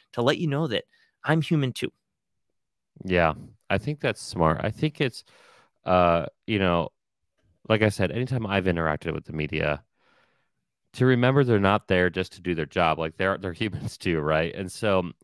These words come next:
Speaker 2: anytime you have an opportunity to sell, right? This is coming back to that, like, is, is good. And, and that does mean building relationships with people. The best salespeople in the world are not the, uh,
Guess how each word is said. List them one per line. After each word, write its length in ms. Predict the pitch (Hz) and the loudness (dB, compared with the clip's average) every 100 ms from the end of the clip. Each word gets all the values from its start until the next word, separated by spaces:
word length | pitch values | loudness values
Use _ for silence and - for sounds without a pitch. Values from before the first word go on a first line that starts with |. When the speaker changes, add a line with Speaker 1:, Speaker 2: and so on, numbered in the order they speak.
| _ | _
Speaker 2:
anytime 460 | 117 170 160 156 131 | -4 -2 -2 -2 -2
you 120 | 110 | -2
have 200 | 110 98 | -2 -2
an 100 | 90 | -2
opportunity 720 | 92 90 90 - 87 80 76 | 0 0 -2 -6 -8 -6 -10
to 160 | - 80 | -14 -16
sell, 720 | - - 85 85 110 - _ _ _ _ _ | -14 -8 -6 -4 -6 -10 _ _ _ _ _
right? 280 | 87 90 98 | -4 -2 -2
This 160 | 95 | -6
is 60 | - | -6
coming 240 | - 90 | -6 -4
back 200 | 85 85 | -2 -4
to 80 | - | -4
that, 240 | 85 80 - | -6 -6 -10
like, 260 | - 82 _ _ _ _ _ | -10 -10 _ _ _ _ _
is, 360 | 101 98 87 - | 2 2 2 -4
is 200 | - 90 | -4 -2
good. 320 | 87 123 98 - | 2 4 4 0
And, 360 | 98 92 98 - | -2 -2 -4 -8
and 280 | 98 92 82 | -8 -6 0
that 240 | 98 120 | 0 2
does 300 | 113 117 107 | 0 0 -2
mean 440 | 98 95 92 87 85 _ _ _ | -4 -2 -2 -4 -8 _ _ _
building 360 | 95 98 107 110 | 2 4 2 0
relationships 720 | 110 90 101 107 - 90 - | -2 -2 -4 -10 -16 -16 -16
with 120 | 82 | -14
people. 240 | 87 85 | -10 -4
The 100 | 82 | -4
best 340 | 82 87 98 - | -2 0 0 0
salespeople 480 | 98 98 - 92 90 | -4 -4 -4 -6 -4
in 60 | |
the 40 | 85 | -2
world 320 | 90 92 87 | 0 2 0
are 140 | 87 | -4
not 280 | 85 87 110 | -2 0 0
the, 240 | 98 87 87 _ _ _ _ _ _ _ _ _ _ - | -2 -2 -6 _ _ _ _ _ _ _ _ _ _ -8
uh, 420 | 85 80 78 71 | -4 -2 -4 -6